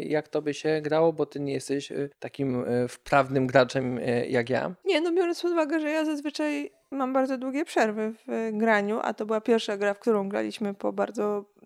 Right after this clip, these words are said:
Speaker 2: ja grałam po bardzo długim czasie, no to to sterowanie jest super łatwe i ta gra też była bardzo przyjemna, dlatego że my sobie byliśmy w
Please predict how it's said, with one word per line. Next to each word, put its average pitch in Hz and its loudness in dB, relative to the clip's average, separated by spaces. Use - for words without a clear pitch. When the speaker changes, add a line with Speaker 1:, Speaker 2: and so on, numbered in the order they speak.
Speaker 2:
ja 208 8
grałam 196 6
po 202 -8
bardzo 208 -4
długim 208 -4
czasie, 214 4
no 226 -2
to 254 0
to 277 0
sterowanie 269 6
jest 254 -4
super 233 2
łatwe 254 4
i 240 -2
ta 269 6
gra 285 6
też 285 2
była 262 6
bardzo 254 2
przyjemna, 262 0
dlatego 247 4
że 247 6
my 247 2
sobie 254 0
byliśmy 247 0
w - -10